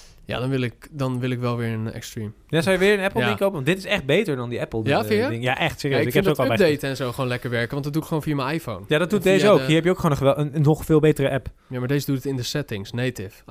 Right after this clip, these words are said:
Speaker 1: I O S.
Speaker 2: Ja, oké. Ja, dat
Speaker 1: Nee,
Speaker 2: is dan,
Speaker 1: ja, ik bedoel,
Speaker 2: oké.
Speaker 1: nee, het is een
Speaker 2: Ja,
Speaker 1: gevoelsdingetje,
Speaker 2: oké, ja,
Speaker 1: maar
Speaker 2: gevoelsdingetje dan, ja.
Speaker 1: Maar ik bedoel, links is, eh, ja, wat,
Speaker 2: Ja.
Speaker 1: wat, wat we zeggen, wat is goed
Speaker 2: Mhm.
Speaker 1: internet? Het moet snel zijn en werken. Klaar.
Speaker 2: Ik ga nu met je hebben over de Holy Grail. Philips Hue.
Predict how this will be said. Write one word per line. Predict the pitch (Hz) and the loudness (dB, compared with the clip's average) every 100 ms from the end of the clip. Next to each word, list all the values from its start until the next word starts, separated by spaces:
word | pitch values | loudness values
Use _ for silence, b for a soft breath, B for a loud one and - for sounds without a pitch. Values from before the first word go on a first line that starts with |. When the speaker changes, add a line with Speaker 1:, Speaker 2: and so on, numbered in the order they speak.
| 117 | -8
Speaker 1:
I | |
O | 107 110 | -6 -8
S. | - - _ _ _ _ B B B | -12 -20 _ _ _ _ B B B
Speaker 2:
Ja, | - 90 | -8 -6
oké. | 87 85 | -6 -8
Ja, | 82 85 87 | -8 -6 -4
dat | 95 | -2
Speaker 1:
Nee, | 127 | 0
Speaker 2:
is | 123 | 0
dan, | |
Speaker 1:
ja, | 123 110 | 0 -2
ik | |
bedoel, | 104 104 | -2 0
Speaker 2:
oké. | 101 | 0
Speaker 1:
nee, | 98 139 | 0 0
het | |
is | 107 | 2
een | 120 | 4
Speaker 2:
Ja, | 127 | 6
Speaker 1:
gevoelsdingetje, | 123 117 110 107 120 | 6 6 2 0 -2
Speaker 2:
oké, | 117 | -4
ja, | |
Speaker 1:
maar | 120 123 | -6 -8
Speaker 2:
gevoelsdingetje | - 110 95 95 87 | -8 -10 -6 -8 -8
dan, | 90 | -8
ja. | 95 104 | -4 -2
Speaker 1:
Maar | 131 | 0
ik | 139 | 0
bedoel, | 147 151 | 2 4
links | 143 143 - | 4 2 -2
is, | 127 | -4
eh, | 120 | -4
ja, | 101 98 - | -6 -10 -16
wat, | 135 143 117 - | -4 -2 -2 -6
Speaker 2:
Ja. | 143 | -2
Speaker 1:
wat, | 147 139 151 | -2 -2 -6
wat | 139 135 | -4 -2
we | 135 | -2
zeggen, | 123 120 - 110 | -2 -4 -4 -4
wat | 127 131 | -2 -2
is | - | -4
goed | 123 | -2
Speaker 2:
Mhm. | 110 | -2
Speaker 1:
internet? | 110 107 98 - | -4 -6 -8 -8
Het | 117 | -4
moet | 151 - | -2 0
snel | 143 135 | 0 0
zijn | 131 117 | 0 -2
en | 107 | -2
werken. | 101 92 104 - | -6 -6 -14 -12
Klaar. | 120 95 95 - | -8 -6 -8 -10
Speaker 2:
Ik | - | -6
ga | 147 | -4
nu | 156 | -2
met | 147 | -4
je | 139 | 0
hebben | 127 120 | 0 0
over | 110 | -2
de | 98 | 0
Holy | 113 | 0
Grail. | 107 107 98 - - - _ _ _ - - - _ - _ - | 0 -4 -6 -12 -20 -20 _ _ _ -20 -20 -20 _ -20 _ -6
Philips | - 143 123 | 0 2 4
Hue. | 151 175 | 6 6